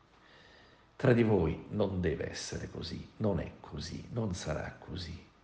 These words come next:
Ma chi vuole essere il primo sia l'ultimo e il servo di tutti. Quando la politica sarà veramente al servizio del bene comune,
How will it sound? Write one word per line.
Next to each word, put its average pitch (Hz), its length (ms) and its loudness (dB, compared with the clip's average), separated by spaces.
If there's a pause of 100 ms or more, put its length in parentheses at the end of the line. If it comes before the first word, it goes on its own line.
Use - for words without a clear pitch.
Ma 98 220 -2
chi - 120 -2
vuole 104 220 2
essere 90 340 0
il 85 60 0
primo 85 520 -4
sia - 280 -6
l'ultimo 135 680 0
e - 60 -6
il - 120 -4
servo 87 440 -2
di 87 120 -2
tutti. 78 440 -8
Quando 90 260 2
la 87 80 2
politica 87 380 0
sarà 82 180 0
veramente 85 400 -2
al 80 80 -6
servizio 76 520 -6
del 78 100 -6
bene 87 200 0
comune, 80 420 -4